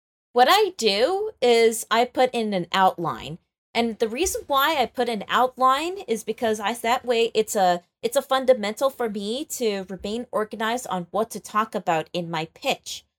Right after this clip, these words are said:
The fun part is, is that some companies do allow PowerPoint presentations to keep me on track when pitching a company. Then again, it's not just about what you tell them, it's showing them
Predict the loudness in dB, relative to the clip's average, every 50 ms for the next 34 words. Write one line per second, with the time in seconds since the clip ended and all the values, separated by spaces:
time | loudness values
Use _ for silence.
0 | _ _ _ _ _ -12 -8 -4 -4 -4 -4 -4 -2 -2 -2 -2 0 0 0 0
1 | 0 -2 -2 0 0 0 0 0 -4 -6 -6 -4 -6 -6 -6 -4 -6 -6 -6 -6
2 | -8 -10 -12 -8 -4 0 2 2 2 2 2 2 2 2 2 2 2 0 0 0
3 | 0 0 0 0 -2 -4 -6 -4 -4 -4 -4 -4 -6 -10 -8 -6 -6 -6 -6 -6
4 | -8 -8 -8 -8 -10 -12 -10 -4 -2 -2 0 0 -2 -2 -4 -10 _ _ _ _
5 | _ -6 -6 -6 -6 -4 -6 -6 -6 -6 -4 -4 -4 -4 -6 -8 -4 -2 0 0
6 | -2 -2 -4 -6 -6 -4 -8 -8 -8 -6 -6 -4 -4 -4 -4 -2 -2 -2 -2 -2
7 | -4 -6 -6 -4 -4 -6 -6 -6 -10 -14 _ _ _ _ _ _ _ _ _ 0
8 | 2 2 -2 -4 0 0 0 0 0 -2 -6 -10 -8 -4 -4 -4 -4 -4 -6 -6
9 | -4 -4 -2 0 0 0 0 0 -2 -8 -12 -12 -12 -14 -16 -14 -4 0 2 2
10 | 2 0 0 0 -2 -2 -2 -6 -8 -8 -8 -6 -8 -6 -4 -2 -2 0 0 0
11 | -2 -2 -4 -4 -6 -6 -8 -12 -18